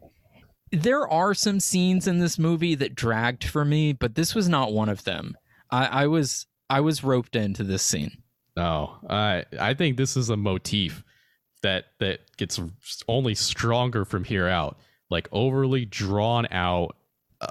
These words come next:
Speaker 2: like, build up scenes. Like, is that an acceptable artistic trademark for you? It, it, does it make it more dreamlike? <laughs>
Speaker 1: Um, no, but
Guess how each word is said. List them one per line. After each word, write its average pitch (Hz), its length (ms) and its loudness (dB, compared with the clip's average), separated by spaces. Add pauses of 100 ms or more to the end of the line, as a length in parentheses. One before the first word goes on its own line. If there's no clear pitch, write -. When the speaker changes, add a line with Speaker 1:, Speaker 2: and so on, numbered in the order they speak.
Speaker 2:
like, 90 340 -4
build 92 300 0
up 76 220 -2
scenes. 69 560 -4 (280)
Like, 98 140 -4
is 98 140 -2
that 143 240 2
an 180 160 0
acceptable 165 840 -2
artistic 139 600 -2
trademark 143 720 0 (340)
for 165 120 0
you? 170 300 2 (100)
It, - 220 -2
it, 117 300 -4
does 117 160 0
it 123 100 0
make 123 180 2
it 131 80 0
more 127 160 2
dreamlike? 131 840 0
<laughs> - 60 -16 (760)
Speaker 1:
Um, 269 340 2 (140)
no, 240 760 4
but 202 260 2